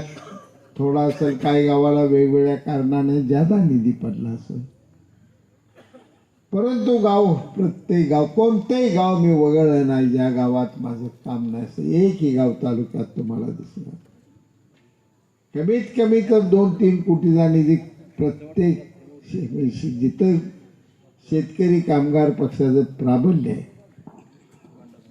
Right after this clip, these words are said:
पिढ्याने पिढ्याचं, त्या ठिकाणी माझा ऐंशी ऐंशी कोटी रुपये निधी गेला.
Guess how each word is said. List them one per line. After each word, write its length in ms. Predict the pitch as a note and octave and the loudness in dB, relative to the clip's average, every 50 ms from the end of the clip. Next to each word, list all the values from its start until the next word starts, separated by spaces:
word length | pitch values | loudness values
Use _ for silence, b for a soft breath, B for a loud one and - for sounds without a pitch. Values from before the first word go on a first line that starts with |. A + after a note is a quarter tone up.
| _ _ _ - | _ _ _ -4
पिढ्याने 420 | D#3+ F3+ A#3 B3 B3 A#3 A3+ G#3+ | -2 0 2 2 2 2 2 2
पिढ्याचं, 540 | E3+ F3 E3 C#3+ C#3+ C#3 B2+ A#2 - - - - - - - _ _ _ _ _ _ _ _ _ _ _ _ _ _ _ _ _ _ _ _ _ _ - | 2 2 2 2 2 2 0 -2 -4 -8 -20 -20 -20 -20 -20 _ _ _ _ _ _ _ _ _ _ _ _ _ _ _ _ _ _ _ _ _ _ -8
त्या 180 | - A3 A#3+ B3+ | -6 -4 -4 -4
ठिकाणी 440 | A3+ G3+ B3 G3+ A#3 A3+ G#3+ G#3 G#3 | -2 -2 -2 -2 0 0 0 2 2
माझा 320 | G3+ F#3+ F#3+ F#3+ F#3 F3+ | 2 2 2 2 2 2
ऐंशी 300 | F3 E3 D#3+ D#3+ F3+ F3 | 2 2 0 0 0 0
ऐंशी 280 | D#3+ D#3 D3+ D#3 - D#3 | 0 0 0 0 -2 -2
कोटी 380 | - - C3 B2 - C#3+ C#3 | -2 -2 -4 -2 0 -2 -2
रुपये 300 | C3+ C3 B2+ - C#3 B2 | -2 -2 -4 -4 -4 -2
निधी 260 | A#2 B2 A#2+ A2+ A#2+ C3 | -2 -2 -4 -6 -6 -8
गेला. 260 | - - - - | -10 -12 -16 -18